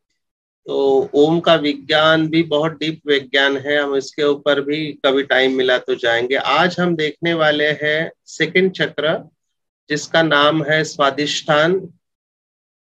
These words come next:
और इसके साथ जो ल-, चक्र थेरेपी में बताते हैं कि ये pleasure के साथ जुड़ा हुआ है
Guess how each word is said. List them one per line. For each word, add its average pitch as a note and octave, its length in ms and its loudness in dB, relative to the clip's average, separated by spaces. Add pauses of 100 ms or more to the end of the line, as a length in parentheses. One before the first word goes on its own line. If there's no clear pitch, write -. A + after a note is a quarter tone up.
(140)
और C3 960 2 (1600)
इसके F3+ 320 -6
साथ G3 260 0 (180)
जो F#3+ 600 0 (1700)
ल-, C#3 320 4
चक्र F3 480 -2
थेरेपी E3+ 480 -2
में E3+ 200 -2
बताते D3 580 0
हैं D#3+ 140 -2
कि F3 100 -8
ये E3+ 260 0
pleasure E3 520 0
के F3+ 160 -4
साथ E3 240 -2
जुड़ा D3+ 320 -2
हुआ C#3 500 -2
है C#3+ 220 -4